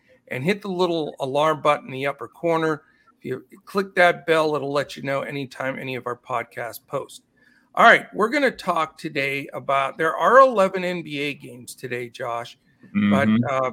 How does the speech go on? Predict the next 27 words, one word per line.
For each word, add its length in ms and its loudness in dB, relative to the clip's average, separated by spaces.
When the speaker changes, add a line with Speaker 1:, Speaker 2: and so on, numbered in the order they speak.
Speaker 1:
because 480 0
we 100 -6
have 180 2
such 260 -4
a 40 -6
busy 320 -8
schedule 540 -2
here, 420 -2
we 220 -4
are 160 0
just 340 -8
going 300 -4
to 120 -12
forego 720 0
that 320 -4
weird 400 -4
starting 500 0
time 400 -4
of 120 -14
five 360 -2
P 180 -12
M 200 -6
Eastern 680 -10
for 120 -4
Boston 680 2
and 220 -8
Washington, 800 -4